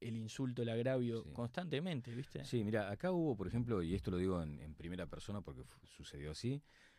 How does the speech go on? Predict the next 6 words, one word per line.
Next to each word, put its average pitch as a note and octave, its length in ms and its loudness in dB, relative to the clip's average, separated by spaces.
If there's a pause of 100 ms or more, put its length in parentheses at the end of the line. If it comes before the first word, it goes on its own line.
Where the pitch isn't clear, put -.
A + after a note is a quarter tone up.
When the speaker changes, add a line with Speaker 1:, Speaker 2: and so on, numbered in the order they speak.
(500)
Speaker 2:
pretendió G2 380 4
integrarse A2+ 720 4
una E2 220 0
especie - 340 -6
de C#2 180 -6
grupo G#2 800 6